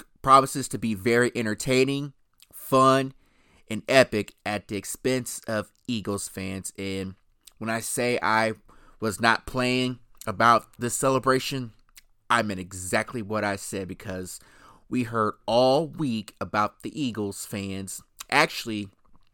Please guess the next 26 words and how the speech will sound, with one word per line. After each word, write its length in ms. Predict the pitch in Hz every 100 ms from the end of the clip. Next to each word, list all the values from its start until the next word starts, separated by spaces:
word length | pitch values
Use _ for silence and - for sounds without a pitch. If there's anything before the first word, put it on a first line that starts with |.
| - - -
for 80 | 127
the 80 |
past 340 | 127 127 120 -
several, 460 | - 131 123 127 -
eight 280 | 165 208 -
weeks, 460 | 117 107 - -
that 340 | - 104 98 - _ _ _ _ -
they 360 | 92 95 165
were 100 | 214
going 320 | 107 117 117
undefeated 560 | 110 120 117 165 220 139
and 100 | 107
going 200 | 113 117
to 100 | -
the 80 | 117
Super 480 | - - 262 254 104
Bowl 460 | 95 101 98 98
and 220 | 117 117 104
that 200 | 110 92
they 140 | 120
were 100 | 139
better 300 | 123 120 131
than 280 | 113 110 98
the 180 | 104 95
seventy-two 720 | - - 101 101 101 - 151
Dolphins. 640 | 185 294 - 196 90 -